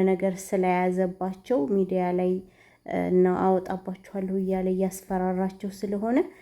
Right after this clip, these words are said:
በዚህ በዚህ ምክንያት፣ እ፣ ቦታውን ላለመናገር ችለዋል። እ፣ ብዙ ኮሜንትም እያየሁ ነበር ቲክቶክ ላይ። እ፣ እንዲሁም ኡም ኡስማንም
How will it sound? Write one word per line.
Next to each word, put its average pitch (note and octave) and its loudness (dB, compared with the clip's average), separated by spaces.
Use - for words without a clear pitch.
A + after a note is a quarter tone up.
በዚህ G3+ 0
በዚህ G3 2
ምክንያት፣ A3+ 0
እ፣ - -2
ቦታውን F#3+ -2
ላለመናገር F3+ 2
ችለዋል። F#3 -2
እ፣ F3+ -4
ብዙ F#3 0
ኮሜንትም F#3 4
እያየሁ F#3 2
ነበር F#3 0
ቲክቶክ G3 -8
ላይ። B3 0
እ፣ F#3+ 0
እንዲሁም G3 2
ኡም G3 0
ኡስማንም F#3+ -2